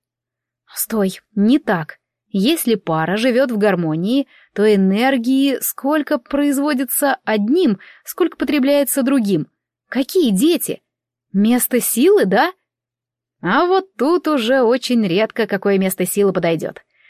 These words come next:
Священник и молитвы, если по-другому не получается. Вот я и объясняю. Есть достаточно энергии.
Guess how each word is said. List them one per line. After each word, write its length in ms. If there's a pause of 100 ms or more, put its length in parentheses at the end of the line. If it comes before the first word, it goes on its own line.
(140)
Священник 720
и 40
молитвы, 540 (300)
если 400
по-другому 520
не 100
получается. 760 (600)
Вот 200
я 180
и 160
объясняю. 600 (220)
Есть 600
достаточно 640
энергии. 500